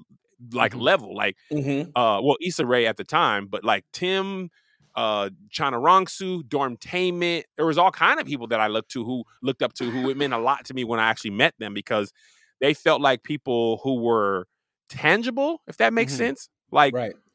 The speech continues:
Speaker 1: Will Smith was famous my whole life. Like, his
Speaker 2: True.
Speaker 1: career never felt like that was within my reach. You know what I'm saying? Like, but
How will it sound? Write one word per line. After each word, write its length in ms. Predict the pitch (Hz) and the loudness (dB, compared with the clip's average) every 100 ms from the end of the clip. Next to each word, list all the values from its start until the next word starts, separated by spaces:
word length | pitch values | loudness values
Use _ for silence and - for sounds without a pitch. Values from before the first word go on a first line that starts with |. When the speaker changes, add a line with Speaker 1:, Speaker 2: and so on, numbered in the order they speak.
| _ | _
Speaker 1:
Will 220 | 202 349 262 | 4 4 4
Smith 400 | 190 220 185 123 | 2 2 2 -2
was 260 | 147 113 | -6 -6
famous 400 | - 170 170 135 | -2 0 0 -2
my 160 | 135 127 | 2 2
whole 260 | 127 120 101 | 2 -2 -2
life. 380 | 98 85 _ _ _ | -8 -8 _ _ _
Like, 180 | 135 131 | -4 -2
his 200 | - 233 | 0 -2
Speaker 2:
True. 20 | |
Speaker 1:
career 580 | 156 143 170 165 156 143 _ _ _ _ | 0 0 2 2 2 -2 _ _ _ _
never 480 | 120 151 185 180 151 | -10 -2 2 2 2
felt 420 | - - 165 143 | -4 -2 0 0
like 280 | 117 123 117 104 | 2 0 0 2
that 180 | 135 143 | 4 4
was 220 | 127 110 | 2 -6
within 560 | 101 123 123 131 117 101 - | -4 -2 0 -2 -4 -12 -14
my 540 | 107 123 123 117 107 98 | -4 0 2 2 0 -6
reach. 360 | 117 120 - - | -8 -8 -12 -8
You 80 | 151 | 0
know 60 | |
what 60 | 180 | 0
I'm 40 | |
saying? 400 | 147 170 175 180 | 0 -2 0 -2
Like, 240 | 131 113 - _ _ _ _ _ _ - | 0 0 -2 _ _ _ _ _ _ -6
but 320 | 110 160 | 6 8